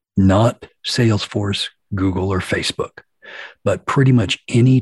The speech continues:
tool to the profession I've probably done consulting work for. So that includes all the hardware boys, Apple, Dell, H P, I B M, Lenovo, and it includes Microsoft with Windows and Office, and it includes Intuit and C C H and Thomson, and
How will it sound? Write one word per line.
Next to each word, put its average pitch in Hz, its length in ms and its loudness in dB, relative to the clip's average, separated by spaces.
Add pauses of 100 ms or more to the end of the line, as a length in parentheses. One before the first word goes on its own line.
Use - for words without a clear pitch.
tool 110 360 2
to - 140 -6
the 95 100 -4
profession 90 720 -4
I've 85 280 -6
probably 92 640 -4
done 85 320 0
consulting 90 500 -4
work 80 220 -6
for. 80 220 -4
So - 180 -2
that 101 100 2
includes 120 380 0
all 127 140 2
the 127 100 0
hardware 92 380 -4
boys, 85 380 -2 (400)
Apple, - 440 -4 (160)
Dell, 104 400 -2 (100)
H - 300 -4
P, 104 260 -2
I 92 120 0
B 90 120 -2
M, 98 100 2
Lenovo, 98 600 0 (400)
and 95 140 -2
it 92 80 0
includes 107 440 0
Microsoft 92 760 -2
with 104 200 -4
Windows 92 400 -2
and 101 120 2
Office, 90 460 -4
and 98 100 -2
it 101 100 2
includes 107 640 0 (520)
Intuit 104 500 2
and 107 140 2
C - 180 -2
C 101 220 -2
H 87 240 -2
and 107 180 0
Thomson, 92 640 -2
and 90 220 -2